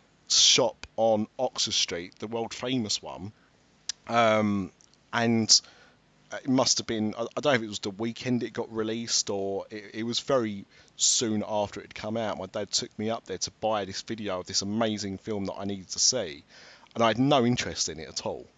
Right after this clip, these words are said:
absolutely no interest in seeing it, 'cause if my dad was raving on about it, it couldn't have been cool. And he took me up there, bought this video, we went home and watched it, and for the next fifty-two weeks, every Sunday morning,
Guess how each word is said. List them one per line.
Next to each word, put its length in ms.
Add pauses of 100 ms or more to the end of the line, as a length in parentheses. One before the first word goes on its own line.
(220)
absolutely 420
no 80
interest 340
in 100
seeing 400
it, 100
'cause 140
if 200 (340)
my 60
dad 300
was 200 (120)
raving 240
on 80
about 300
it, 180
it 100
couldn't 200
have 60
been 160
cool. 320 (680)
And 120
he 300
took 220
me 100
up 180
there, 180
bought 260
this 120
video, 380
we 160
went 300
home 280
and 140
watched 380
it, 200 (540)
and 300
for 100
the 80
next 460
fifty-two 640
weeks, 420 (200)
every 320
Sunday 340
morning, 560